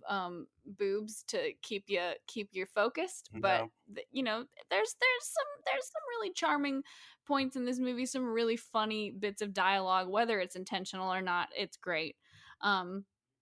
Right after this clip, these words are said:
Speaker 1: so yeah, I mean, that's, that's kinda what I think about it. I, I think you should, I think, I think it's worth a watch if you're into, if you're into this kind of movie, which if you're listening to this, you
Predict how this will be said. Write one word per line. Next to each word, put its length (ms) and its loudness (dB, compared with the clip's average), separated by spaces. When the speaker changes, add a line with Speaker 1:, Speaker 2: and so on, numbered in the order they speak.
Speaker 1:
so 120 -4
yeah, 140 4
I 40 6
mean, 140 2
that's, 180 2
that's 180 -2
kinda 180 2
what 100 2
I 100 2
think 200 -2
about 220 2
it. 80 0
I, 240 2
I 40 0
think 220 -4
you 60 -2
should, 280 -4
I 140 0
think, 300 -4
I 60 0
think 180 -2
it's 120 -6
worth 220 0
a 60 2
watch 360 4
if 160 -2
you're 160 0
into, 520 0
if 180 -4
you're 100 2
into 160 2
this 160 -4
kind 200 -4
of 80 -2
movie, 500 -2
which 360 -4
if 200 -2
you're 100 2
listening 380 0
to 100 -6
this, 280 -4
you 440 -4